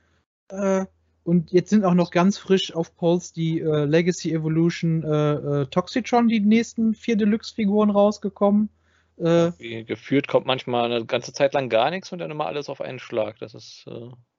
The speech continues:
Speaker 1: Ja, und dann nächsten Monat kommt auch schon dann die End Agony und, äh,
Speaker 2: Stimmt.
Speaker 1: Äh, ja, weiß ich nicht so irgendwie. Aber das war ja mit dem, äh, mit dem Ironhide Prowl Set quasi ja jetzt genauso. "Ja,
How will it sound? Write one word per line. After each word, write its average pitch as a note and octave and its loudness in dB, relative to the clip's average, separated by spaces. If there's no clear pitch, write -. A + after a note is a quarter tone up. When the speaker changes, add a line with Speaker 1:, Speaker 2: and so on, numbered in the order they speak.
Speaker 1:
Ja, G3 4
und D#3 2
dann E3+ 2
nächsten F#3 4
Monat F#3+ 4
kommt F#3+ -2
auch D#3 -6
schon E3 -4
dann D#3 -2
die C#3+ -4
End C#3 -4
Agony C4+ -2
und, F3+ 2
äh, F3 0
Speaker 2:
Stimmt. A#2 -16
Speaker 1:
Äh, E3 2
ja, D#3+ 4
weiß F#3 4
ich D3+ -2
nicht C#3 -6
so C3+ -4
irgendwie. C#3+ -6
Aber D3 0
das E3+ 0
war F#3 2
ja G#3+ 4
mit G3 4
dem, F3 2
äh, E3 -2
mit E3 -4
dem E3 0
Ironhide F#3 2
Prowl E3+ 2
Set - -4
quasi F3+ -2
ja F3+ 0
jetzt E3 -2
genauso. D#3+ -2
"Ja, F3+ 2